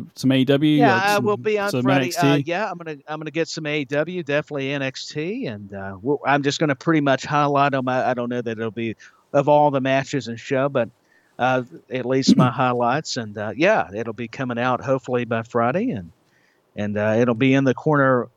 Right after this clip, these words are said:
Speaker 2: with Tyler, a solo edition, and, uh, so looking forward to it. Yeah, find
Speaker 1: Looking
Speaker 2: me on,
Speaker 1: forward to it,
Speaker 2: uh,
Speaker 1: man.
Speaker 2: uh, on Twitter at Dustin Tyler eighty-six, like Benny was saying.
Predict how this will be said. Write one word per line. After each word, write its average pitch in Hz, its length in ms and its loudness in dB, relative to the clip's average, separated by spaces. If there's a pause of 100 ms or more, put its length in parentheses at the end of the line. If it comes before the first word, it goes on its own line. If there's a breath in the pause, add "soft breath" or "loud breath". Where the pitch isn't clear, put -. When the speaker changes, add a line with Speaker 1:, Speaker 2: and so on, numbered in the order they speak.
Speaker 2:
with 120 340 -2
Tyler, 143 500 2
a 110 60 0
solo 143 640 2
edition, 143 540 -2
and, 95 260 -10
uh, 90 200 -12 (420)
so 165 180 2
looking 233 200 2
forward 247 300 0
to 131 160 -4
it. 92 120 -12
Yeah, 127 260 0
find 143 240 -2
Speaker 1:
Looking 135 100 2
Speaker 2:
me 131 60 0
on, 131 80 0
Speaker 1:
forward 135 160 2
to - 80 -4
it, 117 40 -2
Speaker 2:
uh, 117 40 -8
Speaker 1:
man. 123 240 -8
Speaker 2:
uh, 104 340 -4
on 117 160 0
Twitter 156 360 4
at 131 100 -2
Dustin 139 320 2
Tyler 135 320 0
eighty-six, 123 500 -2
like 110 180 -2
Benny 113 240 -2
was 101 140 -6
saying. 98 320 -6